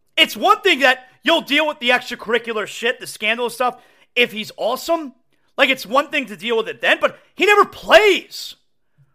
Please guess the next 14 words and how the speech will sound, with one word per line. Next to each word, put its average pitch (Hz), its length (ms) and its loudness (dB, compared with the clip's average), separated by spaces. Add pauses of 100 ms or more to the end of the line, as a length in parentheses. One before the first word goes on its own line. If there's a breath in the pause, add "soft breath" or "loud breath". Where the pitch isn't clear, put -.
(140)
Who 453 160 -2
needs 294 340 -4
this - 180 -18
sh-, - 240 -14
like, 233 160 -4
what 269 220 4
team 320 260 -12
needs 277 260 -8
this 156 200 -12
shit? - 460 -16 (800)
But 247 100 2
with 285 160 0
that 285 220 4
said, 311 340 4